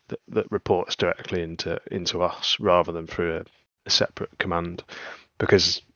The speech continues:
communications and development are sort of some of the core things that, that, you know, I work on. And it's also a very small group of people at this point,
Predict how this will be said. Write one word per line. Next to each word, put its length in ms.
communications 800
and 100
development 440
are 120
sort 240
of 140
some 160
of 60
the 80
core 360
things 360
that, 260
that, 160
you 60
know, 180
I 80
work 340
on. 100
And 420
it's 240
also 240
a 60
very 200
small 280
group 200
of 60
people 320
at 80
this 100
point, 320